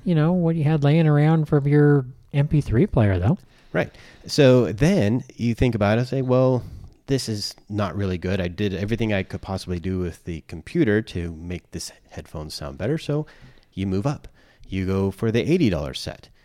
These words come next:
Speaker 2: And at that point, what's the major difference? Maybe it's a larger driver. Um, the larger drivers usually give you more bass, a little bit more of the mid-range, but you'll lose a lot in the high end sometimes unless you spend a little bit more. So that's where you get these price increments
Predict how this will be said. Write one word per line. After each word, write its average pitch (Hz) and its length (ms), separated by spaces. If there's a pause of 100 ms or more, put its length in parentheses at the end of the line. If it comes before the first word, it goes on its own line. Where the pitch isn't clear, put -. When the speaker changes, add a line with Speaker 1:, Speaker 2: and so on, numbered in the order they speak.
(140)
Speaker 2:
And 98 100
at 90 80
that 110 180
point, 127 280
what's 101 440
the - 220
major 107 400
difference? 139 400
Maybe 87 280
it's 85 140
a 90 80
larger 90 500
driver. 85 680 (440)
Um, 85 460 (160)
the 101 100
larger 95 280
drivers 90 380
usually 87 220
give 85 180
you 90 100
more 85 180
bass, - 500 (400)
a - 80
little 95 220
bit 90 160
more 90 220
of 82 60
the 82 60
mid-range, 95 480
but - 140
you'll 110 400 (120)
lose 127 360
a 113 60
lot 110 220
in 107 80
the 98 60
high 156 220
end 95 200
sometimes 87 540
unless 95 320
you 90 80
spend 80 640 (460)
a 80 60
little 80 220
bit 92 140
more. 104 280
So - 140
that's 101 240
where 104 280
you 95 160
get 98 140
these 92 160
price - 300
increments 85 480